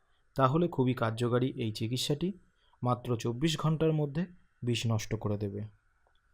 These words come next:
এখানে যে কচু গাছটি দেখছেন, এটি হলো মান কচু। যে কোনো কচু গাছে এই উপকার আপনি পাবেন না। এই মান কচু গাছের শিকড় খাওয়ার কিছু নিয়ম আছে,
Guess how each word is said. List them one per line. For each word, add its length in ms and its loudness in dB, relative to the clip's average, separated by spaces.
এখানে 320 10
যে 140 12
কচু 220 10
গাছটি 300 10
দেখছেন, 440 4
এটি 200 0
হলো 180 6
মান 320 4
কচু। 300 4
যে 160 4
কোনো 240 6
কচু 280 6
গাছে 360 6
এই 160 6
উপকার 400 4
আপনি 280 0
পাবেন 340 0
না। 200 4
এই 140 10
মান 280 10
কচু 260 8
গাছের 320 8
শিকড় 480 2
খাওয়ার 380 6
কিছু 320 -4
নিয়ম 340 0
আছে, 280 -2